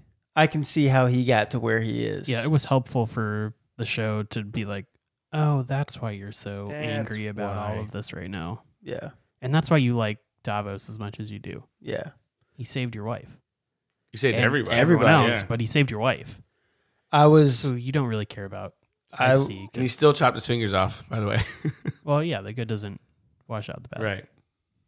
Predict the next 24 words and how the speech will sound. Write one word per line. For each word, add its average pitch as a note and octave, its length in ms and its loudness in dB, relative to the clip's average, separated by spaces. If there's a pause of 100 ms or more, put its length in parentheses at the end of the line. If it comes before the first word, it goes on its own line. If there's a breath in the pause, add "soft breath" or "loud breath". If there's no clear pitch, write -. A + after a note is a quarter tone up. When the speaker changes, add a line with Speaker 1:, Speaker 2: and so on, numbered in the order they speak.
(380)
Speaker 1:
Stannis G3 480 2
is D#3+ 120 4
wild. F#2+ 580 0 (960)
Not C#3 140 4
in C3+ 100 2
a B2 40 2
fun A#2 240 2
way. A2 320 -4 (360)
Speaker 2:
Right. G2 280 -6 (200)
Speaker 1:
In, D3+ 100 2
Speaker 2:
Not C#3 60 6
Speaker 1:
like, C3 160 6
a, A#2 240 6 (220)
God, B2+ 480 -2
you C#3 160 0
do C#3 160 4
not A#2 280 6
want A2+ 140 4
him A2+ 140 2
to A2 80 -2
be A2+ 100 -2
your - 120 -2
dad. F2 420 -2 (840)
Speaker 3:
No. G#2 460 -10